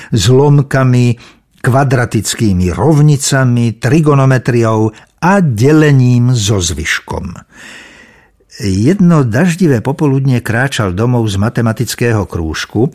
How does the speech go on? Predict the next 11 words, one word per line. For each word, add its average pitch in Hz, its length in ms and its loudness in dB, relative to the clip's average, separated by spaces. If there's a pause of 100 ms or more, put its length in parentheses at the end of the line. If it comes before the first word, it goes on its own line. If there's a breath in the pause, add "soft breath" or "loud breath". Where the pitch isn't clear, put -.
(520 loud breath)
čo - 160 -6
je 117 80 2
v 104 80 0
rámci 104 400 -2
mimoškolskej 101 800 -4
činnosti 98 640 -4
ten 101 400 -2
najnudnejší 117 1200 0
krúžok 104 400 -2
na 123 160 0
svete. - 480 -10